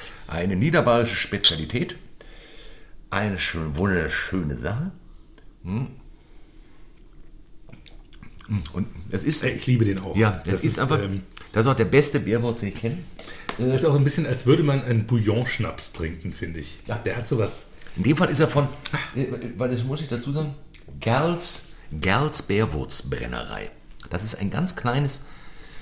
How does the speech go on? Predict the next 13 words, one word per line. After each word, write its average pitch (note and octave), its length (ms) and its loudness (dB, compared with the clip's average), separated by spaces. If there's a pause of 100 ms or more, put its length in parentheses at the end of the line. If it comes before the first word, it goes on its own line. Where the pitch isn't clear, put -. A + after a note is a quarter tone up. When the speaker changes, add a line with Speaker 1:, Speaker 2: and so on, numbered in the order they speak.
(220)
Speaker 1:
Häuschen C3 600 4
in A#2+ 220 2
Frauenau, F2+ 800 2
wo F#2 100 0
ich F2 160 -2
mehrfach B2 400 0
schon A2 280 -2
persönlich F#2 640 2
war, F#2+ 320 -2 (340)
reinmarschiert G2 680 0
bin. C#3 260 -2 (1120)
Super C3+ 300 6
Laden. A2 400 4